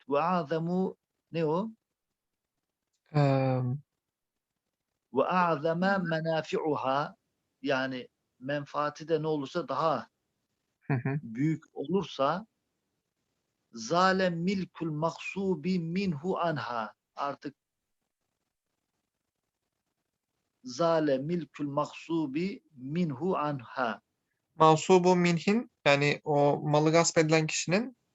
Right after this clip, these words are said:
Speaker 2: mülkiyetinden çıkmış olur artık.
Speaker 1: Mülkiyeti, mülkiyeti zail oldu. "Ve melekeha el gâsibu."
Speaker 2: Hı hı.
Speaker 1: Ve gasip ona malik olmuş oldu. "Ve damineha", ama o adamın malını,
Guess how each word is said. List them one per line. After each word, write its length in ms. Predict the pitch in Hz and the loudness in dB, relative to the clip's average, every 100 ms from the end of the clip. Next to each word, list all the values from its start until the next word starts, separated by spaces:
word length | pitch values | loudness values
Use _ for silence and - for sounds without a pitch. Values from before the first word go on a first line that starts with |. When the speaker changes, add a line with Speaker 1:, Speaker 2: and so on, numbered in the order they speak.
| - | 0
Speaker 2:
mülkiyetinden 600 | 165 156 156 151 190 226 | 0 4 2 2 0 0
çıkmış 320 | - 214 175 | 2 2 4
olur 160 | 139 123 | 4 6
artık. 280 | 156 - | 4 2
Speaker 1:
Mülkiyeti, 220 | 190 185 - _ _ _ | -6 -8 -10 _ _ _
mülkiyeti 520 | 147 156 131 156 156 156 | -8 -8 -8 -12 -12 -6
zail 300 | 156 156 156 | -2 0 0
oldu. 420 | 147 147 196 170 | -2 -2 -2 -2
"Ve 80 | 151 | -2
melekeha 640 | 170 185 175 165 160 180 | -2 -2 -2 -4 -2 -2
el 160 | 156 156 | -2 -2
gâsibu." 720 | 139 160 143 - 113 143 202 _ _ _ _ - | 0 0 0 -6 -6 -8 -10 _ _ _ _ -12
Speaker 2:
Hı 40 | 120 - | -10 -6
hı. 140 | 135 - - | -8 -8 -6
Speaker 1:
Ve 260 | 127 127 - _ _ _ _ | -6 -6 -12 _ _ _ _
gasip 560 | - 143 143 - 151 139 | -8 -4 -4 -6 -14 -8
ona 160 | 139 | -8
malik 420 | 127 123 143 160 | -4 -4 -4 -6
olmuş 300 | 165 165 - | -10 -10 -10
oldu. 320 | 165 165 180 160 | -8 -6 -4 -4
"Ve 180 | 135 | -2
damineha", 760 | 165 170 160 147 120 123 117 113 | -2 -2 -2 -6 -6 -4 -6 -6
ama 380 | 139 139 185 220 _ _ _ _ _ _ _ _ _ _ _ - | -6 -6 -6 -10 _ _ _ _ _ _ _ _ _ _ _ -10
o 320 | 143 139 131 - | -6 -6 -8 -10
adamın 420 | - 139 139 135 160 160 | -8 -4 -4 -4 -8 -8
malını, 720 | 131 135 147 139 131 165 208 | -6 -2 0 0 -4 -6 -8